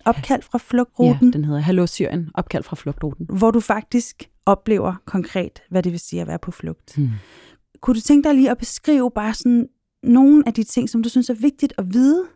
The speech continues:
Speaker 1: om mennesker på flugt, og måske især kvinder og piger?
Speaker 2: Vi ved, at piger og kvinder er meget mere udsatte på en flugtrute end mænd og drenge. Og det er ikke for at sige, at alle ikke er ekstremt udsatte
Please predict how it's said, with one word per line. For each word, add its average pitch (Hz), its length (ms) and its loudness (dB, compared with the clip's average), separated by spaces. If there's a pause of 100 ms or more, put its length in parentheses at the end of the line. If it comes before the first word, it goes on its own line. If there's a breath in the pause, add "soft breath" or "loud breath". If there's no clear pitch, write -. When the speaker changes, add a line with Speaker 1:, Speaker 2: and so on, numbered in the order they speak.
(320)
Speaker 1:
om 220 120 4
mennesker 220 400 4
på 220 140 -6
flugt, 220 320 -4
og 233 60 2
måske 262 320 -2
især 233 360 -6
kvinder 220 380 -4
og 208 120 -8
piger? 202 240 -10 (1000)
Speaker 2:
Vi 165 180 0
ved, 190 200 4 (580)
at - 140 -2
piger 165 240 0
og 156 80 0
kvinder 160 300 -2 (460)
er 160 100 0
meget 151 320 0
mere 147 260 0
udsatte 143 480 -6 (420)
på 170 200 2
en 147 220 0
flugtrute 139 580 -8 (340)
end 151 140 2
mænd 139 200 0
og - 80 -6
drenge. 120 300 -8 (460)
Og 127 100 -4
det 147 60 -2
er 131 40 0
ikke 117 140 -6
for 123 80 -4
at 135 60 -6
sige, 151 360 -4
at 143 160 -10
alle 135 240 -4
ikke 127 220 -4
er - 120 -10
ekstremt - 600 -4
udsatte - 440 -8